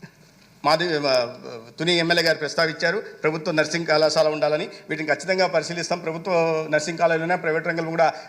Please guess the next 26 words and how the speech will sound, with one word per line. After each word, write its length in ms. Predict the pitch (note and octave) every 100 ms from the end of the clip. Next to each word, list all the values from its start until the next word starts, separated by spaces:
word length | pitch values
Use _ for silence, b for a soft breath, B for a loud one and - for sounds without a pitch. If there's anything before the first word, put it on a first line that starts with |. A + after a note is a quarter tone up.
| B
ఐదు 180 | D3 E3
వందల 220 | E3 E3+
అరవై 520 | D#3+ D#3+ E3+ E3 D3 - B B _
నర్సింగ్ 320 | C#3+ D3+ G#3 F#3+
కాలేజీలు 300 | F#3 F3+ D#3
ఇప్పుడే 320 | F3+ F3 C#3
రాష్ట్రంలో 600 | D3 D#3 - F3 D#3 - -
ఉన్నాయి. 280 | C#3 D3+ B2 - - B B _ -
పైగా 180 | E3 D#3+
ఎందుకని 300 | D#3+ F#3 G3
ఒకసారి 380 | E3 F3+ F#3
సెన్సస్ 540 | - - F3+ F#3+ F#3+ -
తీసుకొని 520 | F3 - F#3 E3+ C#3+ - - - -
అక్కడ 440 | D3+ D#3 D3 C3 C#3+
దీన్ని 200 | F3+ F3
బట్టి, 520 | E3 E3 E3+ C#3+ B B -
ఆ, 40 | C3+ C3+ B2+ B2+ B2 -
ఒక 120 | D3
నర్సింగ్ 320 | D3+ D3+ F3+
కాలేజ్ 320 | E3 E3 E3
దీన్ని 640 | D3+ D3 D#3 D#3 D3+ C3 - - - - -
పరిగణలో 300 | D3 E3+ E3+
తీసుకుంటాం. 360 | E3 - E3+ G#3+
అదేవిధంగా 500 | F3 F3+ F3 E3+ D#3+
థైరాయిడ్ 320 | D3+ E3 E3+ E3+
టెస్టులు 480 | D#3 F3+ E3 D3+